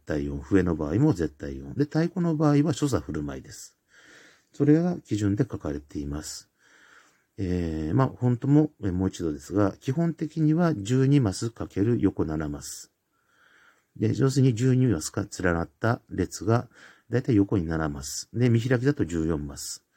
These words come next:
で、タイトルの部分だけ開けますので、これが、な-、えー、ひょ-、えー、調弦とか、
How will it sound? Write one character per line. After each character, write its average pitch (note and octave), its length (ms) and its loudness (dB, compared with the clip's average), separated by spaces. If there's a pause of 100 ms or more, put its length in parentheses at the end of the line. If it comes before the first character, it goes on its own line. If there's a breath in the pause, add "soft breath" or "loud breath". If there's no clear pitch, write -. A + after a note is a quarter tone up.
(480 soft breath)
で、 D#3 180 2
タ E3 220 0
イ F3+ 60 0
ト D3+ 100 0
ル C3+ 80 2
の B2 120 4
部 A#2 100 0
分 F#2 180 2
だ G#2 100 0
け B2 120 -2
開 E2 100 0
け - 140 -4
ま G2 100 2
す - 160 -10
の D2+ 80 -8
で、 A#2+ 140 0
こ - 140 -6
れ D#2 100 -2
が、 F2 220 2
な-、 F2+ 200 -2
え D2 320 -4
ー、 - 20 -16
ひ - 60 -6
ょ-、 E2 60 0
え - 20 -4 (120)
ー、 C#2+ 80 -12
調 E2 180 -2
弦 D#2 180 -4
と C#2+ 120 -12
か、 D#2 200 -8